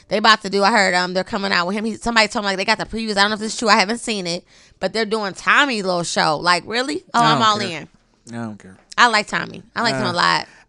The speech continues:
Speaker 2: I like Tommy too, but I don't think, I don't think he, he could hold a show by himself. I'm not that invested in Tommy.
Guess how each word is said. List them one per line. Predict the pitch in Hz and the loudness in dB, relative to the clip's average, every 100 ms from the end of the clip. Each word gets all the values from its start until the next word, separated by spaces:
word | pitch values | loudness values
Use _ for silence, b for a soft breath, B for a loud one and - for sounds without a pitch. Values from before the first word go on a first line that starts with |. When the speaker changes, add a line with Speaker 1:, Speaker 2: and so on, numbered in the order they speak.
| - | -2
Speaker 2:
I | 175 | 2
like | 196 196 | 2 2
Tommy | 202 185 175 | -2 -4 -4
too, | - 160 117 | -2 -4 -4
but | 127 131 | -8 -6
I | 143 160 | -4 -2
don't | 170 156 | -4 -8
think, | 160 151 135 _ _ _ _ _ _ _ _ | -10 -10 -14 _ _ _ _ _ _ _ _
I | - | -6
don't | 151 165 | -4 -4
think | 170 156 | -6 -8
he, | 160 147 127 | -6 -8 -10
he | - 156 | -14 -12
could | 131 | -8
hold | 131 131 | -4 -4
a | 117 | -6
show | - 113 | -12 -14
by | 90 | -16
himself. | 85 - - _ _ _ _ _ - | -20 -20 -20 _ _ _ _ _ -6
I'm | 156 | -4
not | 165 151 | -2 -4
that | 127 | -12
invested | 98 - - - | -14 -20 -20 -20
in | |
Tommy. | - - | -20 -20